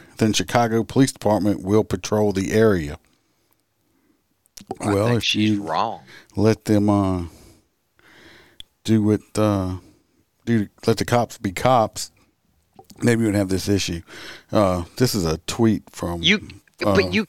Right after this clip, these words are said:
Speaker 1: Fleist
Speaker 2: you,
Speaker 1: around.
Speaker 2: you can't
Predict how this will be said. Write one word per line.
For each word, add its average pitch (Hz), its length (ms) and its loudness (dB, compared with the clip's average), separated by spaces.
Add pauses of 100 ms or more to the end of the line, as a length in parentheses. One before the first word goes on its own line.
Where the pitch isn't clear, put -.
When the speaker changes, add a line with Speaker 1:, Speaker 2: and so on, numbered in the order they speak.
(140)
Speaker 1:
Fleist 110 380 2
Speaker 2:
you, 101 120 2
Speaker 1:
around. 104 460 0 (720)
Speaker 2:
you 147 240 -2
can't 190 560 2